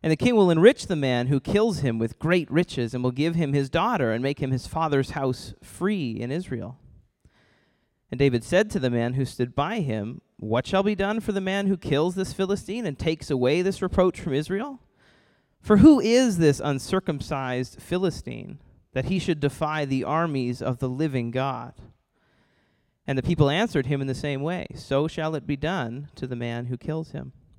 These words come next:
Now Eliab, his oldest brother, heard when he spoke to the men.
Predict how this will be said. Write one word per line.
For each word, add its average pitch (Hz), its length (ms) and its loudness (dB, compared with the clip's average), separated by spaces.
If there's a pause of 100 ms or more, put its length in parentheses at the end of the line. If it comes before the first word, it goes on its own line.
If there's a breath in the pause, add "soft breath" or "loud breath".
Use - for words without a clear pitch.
(1300)
Now 139 120 0
Eliab, 131 580 4
his 127 200 2
oldest 143 340 0
brother, 127 300 4
heard 160 360 2
when 123 140 0
he 123 120 -2
spoke 131 420 -2
to 110 100 -8
the 113 80 -6
men. 127 400 -8